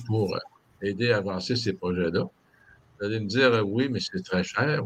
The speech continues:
Oui, effectivement, c'est très cher, mais si on ramène dans un contexte absolu,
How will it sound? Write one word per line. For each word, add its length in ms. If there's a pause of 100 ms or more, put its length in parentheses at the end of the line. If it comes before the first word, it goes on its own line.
Oui, 300 (100)
effectivement, 600
c'est 200
très 220
cher, 240
mais 80
si 160
on 80
ramène 320
dans 220
un 100
contexte 600
absolu, 580